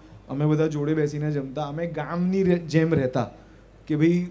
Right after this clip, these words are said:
સાંજ પડે ને ગામના પાદરે કેવા બધા લોકો ગોઠવાતા હોય, આપણે સાંભળ્યું હોય, તો ગામના અમારા પાદરે અમે લોકો actually ગોઠવાતા, બેસતા, વાતો કરતા, મજા કરતા.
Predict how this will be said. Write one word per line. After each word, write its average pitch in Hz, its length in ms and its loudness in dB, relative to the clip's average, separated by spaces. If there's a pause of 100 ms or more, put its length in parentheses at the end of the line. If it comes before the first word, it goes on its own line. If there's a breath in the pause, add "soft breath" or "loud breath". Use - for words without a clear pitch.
સાંજ 156 360 -6
પડે 170 220 4
ને 180 140 2
ગામના 160 320 -4
પાદરે 170 360 0
કેવા 190 240 2
બધા 170 100 2
લોકો 151 320 2
ગોઠવાતા 143 440 -2
હોય, 147 100 -2
આપણે 147 200 -4
સાંભળ્યું 139 420 -4
હોય, 127 80 -8
તો - 140 -12
ગામના 175 380 -6
અમારા 202 300 -6
પાદરે 190 340 -4
અમે 202 160 -2
લોકો 208 160 2
actually 196 380 -2
ગોઠવાતા, 135 400 -4
બેસતા, 139 420 -6
વાતો 135 300 -8
કરતા, 131 280 -8
મજા 131 260 -6
કરતા. 123 340 -8